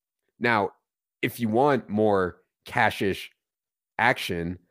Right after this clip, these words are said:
I think there's a lot of merit in taking a team you think will be duped a lot and making one small two v two or one v one and putting that in three mans and five mans and ten mans, you know? I also think there's merit in playing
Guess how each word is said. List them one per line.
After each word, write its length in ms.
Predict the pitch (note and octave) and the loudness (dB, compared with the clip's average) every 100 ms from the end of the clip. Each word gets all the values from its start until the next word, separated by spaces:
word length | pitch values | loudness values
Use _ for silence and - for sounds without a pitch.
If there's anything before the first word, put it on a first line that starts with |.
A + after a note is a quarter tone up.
| - | -6
I 120 | G2+ | -4
think 220 | A#2 E3 E3+ | -2 -2 0
there's 160 | C3 | 0
a 60 | A2 | 0
lot 220 | F#2 A#2+ | 2 0
of 80 | F#2+ | 0
merit 380 | F2+ F2 F2 - | -2 0 -2 -4
in 100 | F#2 | -6
taking 260 | A#2+ G#2 F2 | -4 -4 -4
a 60 | |
team 300 | - A2 F#2+ | -4 -2 -2
you 100 | F2+ | -2
think 240 | F#2 G#2 G2 | -2 -4 -4
will 100 | F2+ | -4
be 280 | F2+ E2+ - _ _ F2 | -4 -6 -10 _ _ -4
duped 280 | G#2 - | -4 0
a 60 | A#2+ | 0
lot 360 | A2 C3 - - _ _ _ - | 2 2 0 -8 _ _ _ -6
and 120 | G#2+ | 0
making 260 | A2 G#2+ F#2+ | 0 0 0
one 220 | G2+ G#2 | 0 0
small 320 | - G#2+ G#2 | -2 0 0
two 220 | - G#2+ | 0 -2
v 120 | F#2+ | -2
two 300 | F2 - A2 | -2 0 2
or 80 | A2+ | 2
one 220 | F#2 F#2+ | 2 0
v 100 | F#2 | -2
one 280 | F2+ F#2+ A2+ - _ | 0 0 0 -6 _
and 160 | G2 F2 | -6 -2
putting 240 | D3 B2+ | 0 0
that 300 | G2 F2 D#2+ _ _ | 2 0 -2 _ _
in 120 | - G2 | -6 -4
three 240 | G#2+ G#2+ | -2 0
mans 360 | G2 F#2+ F#2 F#2 | 2 2 0 -4
and 120 | - | -2
five 240 | G#2 F#2 | 0 2
mans 300 | F2+ F2+ F2 | 0 -2 -2
and 100 | F2 | -4
ten 200 | - G#2+ | -2 -2
mans, 340 | F2+ - - - _ _ - | -2 -6 -16 -20 _ _ -4
you 80 | G2 | 0
know? 320 | F#2+ A2 - _ - | 0 -2 -6 _ -2
I 40 | |
also 140 | A#2+ | 0
think 140 | C#3 A#2 | 0 2
there's 180 | G#2+ G2 | 0 2
merit 260 | G2+ G2+ | 2 2
in 80 | G2 | 0
playing 360 | - G2 F#2 | -2 -2 -2